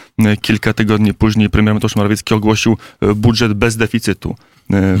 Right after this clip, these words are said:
w takim poziomie, na takim poziomie metaekonomicznym, e, pana zdaniem trzeba trzymać ten, e, niski, zerowy deficyt i mieć budżet zrównoważony, czy jednak warto w tym momencie, e, trochę deficyt zwiększyć, żeby mieć więcej pieniędzy na inwestycje?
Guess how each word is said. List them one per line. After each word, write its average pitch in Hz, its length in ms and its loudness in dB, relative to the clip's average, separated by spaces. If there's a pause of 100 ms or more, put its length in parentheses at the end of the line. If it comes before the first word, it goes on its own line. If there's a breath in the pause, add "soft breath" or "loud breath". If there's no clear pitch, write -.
(100)
w - 80 -14
takim 101 520 0
poziomie, 104 380 0
na 101 60 -2
takim 104 200 0
poziomie 101 260 0
metaekonomicznym, 101 840 0 (220 loud breath)
e, 98 80 0
pana 104 340 0
zdaniem 101 340 2
trzeba 101 220 0
trzymać 101 460 0
ten, 95 200 0 (340 soft breath)
e, 101 100 2
niski, 113 400 2
zerowy 117 400 2
deficyt 104 500 -2
i 104 100 2 (260 loud breath)
mieć 110 140 2
budżet 113 300 0
zrównoważony, 123 540 0
czy - 80 -4
jednak 107 220 0
warto 107 380 -2
w - 80 -16
tym 113 160 2
momencie, 107 500 0 (300 soft breath)
e, 104 140 2
trochę 107 260 0
deficyt 107 380 0
zwiększyć, 110 500 0
żeby 98 280 0 (300 loud breath)
mieć 98 160 -2
więcej 101 380 0 (200 soft breath)
pieniędzy 98 300 2
na 90 80 0
inwestycje? - 580 -6